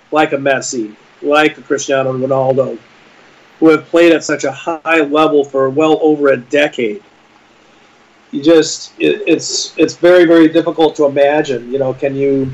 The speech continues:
can you overcome injuries? Can you be injury free? Can you keep up your motivation? Can you avoid, you know, other, other temptations as far as, like, women, drugs, things like that, things that sunk,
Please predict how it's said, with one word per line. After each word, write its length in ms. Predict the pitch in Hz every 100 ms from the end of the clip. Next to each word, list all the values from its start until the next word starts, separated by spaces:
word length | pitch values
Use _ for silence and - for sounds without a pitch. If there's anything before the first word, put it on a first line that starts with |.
| - - - - - _ - - - -
can 140 | 160
you 120 | 156 156
overcome 520 | 165 165 165 165 151
injuries? 500 | 165 165 147 143 131
Can 140 | 143
you 120 | 139
be 280 | 135 143 143
injury 300 | 156 147 147
free? 520 | 139 175 165 151 123 - _ _ _ _ _
Can 160 | - 160
you 100 | 151
keep 280 | - 190 175
up 180 | 170 -
your 100 | 151
motivation? 960 | 156 156 143 147 151 160 - 139 107 - _ -
Can 160 | 165
you 180 | 151 151
avoid, 760 | 147 143 156 156 156 151 147 135 _ _ _ _
you 80 | 160
know, 300 | 151 147 147 -
other, 540 | 160 165 156 160 160
other 180 | 160 156
temptations 800 | 156 160 135 160 151 147 143 135
as 100 | 131
far 360 | 151 143 139
as, 180 | 139 123
like, 360 | 127 131 127 123 _ _ 147
women, 460 | 160 156 143 135
drugs, 600 | 127 151 151 139 120 -
things 220 | - 151 135
like 280 | 139 139
that, 320 | 156 147 139 156
things 260 | 147 143
that 300 | 143 139 127
sunk, 580 | - - 160 151 139